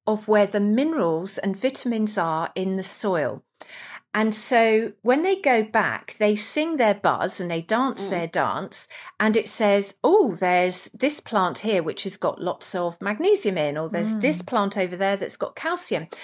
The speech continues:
Speaker 1: And because the bees know what they need to keep in balance, they then follow the instructions. Now, she talked a bit about dandelions. Where I live, there's a field behind me, which is a, just a,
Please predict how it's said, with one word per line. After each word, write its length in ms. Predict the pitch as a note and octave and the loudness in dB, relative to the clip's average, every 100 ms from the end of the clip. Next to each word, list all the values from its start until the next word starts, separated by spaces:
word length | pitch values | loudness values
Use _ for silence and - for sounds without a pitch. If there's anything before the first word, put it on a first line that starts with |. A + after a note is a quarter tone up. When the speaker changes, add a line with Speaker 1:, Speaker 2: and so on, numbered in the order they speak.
| - - | -18 -6
Speaker 1:
And 100 | A3 | -2
because 300 | B3 C#4+ F4 | -2 -2 -4
the 80 | G4+ | -4
bees 440 | - D4 B3 A3+ A3 | -2 0 0 0 0
know 360 | A#3 A#3 G3+ | 2 4 4
what 180 | F#3 - | 2 -2
they 120 | F#3+ | -2
need 380 | F#3+ F3+ D#3+ G#3 | -2 -4 -6 -10
to 100 | - | -14
keep 300 | - G#3+ G#3 | -8 -8 -6
in 180 | F#3+ E3+ | -8 -8
balance, 680 | - F#3+ F3+ C#3 F#3 - - | -4 -2 -2 -4 -6 -6 -4
they 200 | G#3+ G#3+ | -2 0
then 300 | A3+ A3 A3+ | 0 0 -2
follow 360 | - G#3+ F#3+ | -2 0 2
the 160 | F#3 E3+ | 0 -4
instructions. 760 | E3 - C4+ - - D#3 - - - - - - _ A3+ | -6 -4 -4 -4 -8 -8 -10 -18 -20 -20 -20 -20 _ -2
Now, 300 | A#3+ B3 B3 - | 2 4 2 0
she 180 | - B3+ | -6 -4
talked 300 | - G4 F#4 | 0 0 0
a 40 | |
bit 120 | C4 G3+ | -2 0
about 220 | F3 - | 0 0
dandelions. 640 | A3+ G#3 G3 D#3 C#3+ C#3+ _ | 2 2 2 -2 -2 -8 _
Where 300 | G#3 C4+ D#4 | 0 4 6
I 80 | D#4+ | 4
live, 280 | A#3+ G3+ D#3+ | 4 2 2
there's 180 | F#3 F#3+ | -2 -4
a 40 | G3+ | -6
field 600 | - C#4+ E3 C3 D3+ - | -2 2 2 0 -8 -8
behind 340 | F3+ F#3+ E3+ | -6 -2 -4
me, 80 | D#3+ | -4
which 220 | D3 - G3 | -6 -6 -6
is 140 | F3+ | 0
a, 240 | E3+ D#3+ - _ - | 2 2 -2 _ -10
just 260 | F#3+ - | -8 -6
a, 80 | E3 | -10